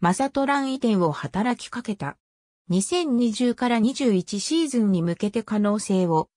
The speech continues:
示したのは、モレリア、プエブラ、ケレタロの三クラブだった。六月二日、モナルカスモレリアのマサトランへの本拠地移転と、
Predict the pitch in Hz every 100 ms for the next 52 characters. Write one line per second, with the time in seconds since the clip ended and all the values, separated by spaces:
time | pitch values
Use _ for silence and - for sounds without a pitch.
0 | _ - - 220 320 - 226 196 170 156
1 | - _ - 240 294 233 185 156 - _
2 | - 208 277 240 220 185 - _ - 180
3 | 240 277 285 294 240 - 214 240 220 -
4 | 302 226 180 160 - 156 - _ _ _
5 | _ - 190 190 302 320 - 233 - -
6 | - 220 - _ - 160 202 294 302 269
7 | 254 247 254 277 302 277 240 220 202 254
8 | 269 277 285 294 269 262 175 190 220 240
9 | 240 - 269 226 190 170 156 160